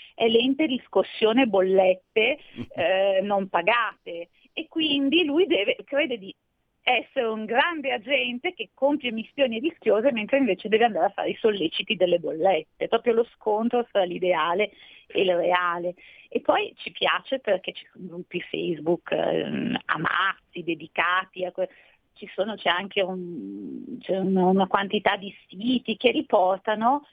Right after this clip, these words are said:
Speaker 1: le meraviglie del lessico Disney. Noi, io e lei, siamo della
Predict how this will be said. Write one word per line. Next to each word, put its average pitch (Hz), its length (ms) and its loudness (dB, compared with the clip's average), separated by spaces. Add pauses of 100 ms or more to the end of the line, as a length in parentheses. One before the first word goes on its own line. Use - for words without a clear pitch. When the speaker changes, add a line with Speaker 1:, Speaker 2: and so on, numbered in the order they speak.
(140)
Speaker 1:
le 220 220 -2
meraviglie 190 680 -2
del 214 220 -2
lessico - 500 -6
Disney. 180 480 -2
Noi, 214 300 2
io 185 160 -2
e 185 40 2
lei, 202 260 4
siamo 185 200 -6
della 175 220 -2